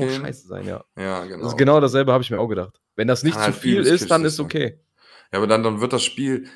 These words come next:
Speaker 1: du, ne, der Teil davor, du hast ihn ja gespielt, oder?
Speaker 2: Ja.
Speaker 1: Ähm, diese Charaktere, ne, die da so stereotypisch
Speaker 2: Ah, ja,
Speaker 1: für
Speaker 2: ja.
Speaker 1: so hippe Leute stehen.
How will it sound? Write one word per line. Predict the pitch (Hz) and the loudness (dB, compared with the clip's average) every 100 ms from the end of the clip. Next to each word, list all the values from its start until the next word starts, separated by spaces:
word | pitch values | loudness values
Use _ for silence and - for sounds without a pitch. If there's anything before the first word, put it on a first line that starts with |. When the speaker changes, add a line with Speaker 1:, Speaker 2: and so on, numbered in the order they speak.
| _ | _
Speaker 1:
du, | 110 98 - _ - | -10 -10 -12 _ -6
ne, | 104 110 | -4 -2
der | 101 | -2
Teil | - 107 | -2 0
davor, | 101 - 110 107 - - | 0 -2 0 0 -4 -10
du | 92 | -10
hast | 101 | -8
ihn | 98 | -6
ja | 92 | -8
gespielt, | - 92 87 | -8 -8 -6
oder? | 87 104 - _ - | -8 -10 -14 _ -6
Speaker 2:
Ja. | 117 - _ _ _ - | -6 -6 _ _ _ -14
Speaker 1:
Ähm, | 87 87 87 85 - | -10 -8 -8 -12 -12
diese | 90 95 | -8 -8
Charaktere, | 95 90 92 - 107 92 90 | -6 -4 -4 -4 -4 -4 -4
ne, | 90 | -6
die | 92 | -6
da | 90 | -6
so | 82 85 | -6 -6
stereotypisch | - 92 90 92 92 - 110 | -8 -6 -6 -6 -8 -6 -4
Speaker 2:
Ah, | - | -4
ja, | 104 101 | -2 -2
Speaker 1:
für | 98 | -4
Speaker 2:
ja. | 92 | -2
Speaker 1:
so | 98 87 | -2 -4
hippe | 85 101 104 - 95 87 - - - _ | -4 -6 -6 -4 -4 -4 -8 -20 -20 _
Leute | 98 101 98 | 0 0 0
stehen. | 90 - 87 85 | -8 -6 -6 -6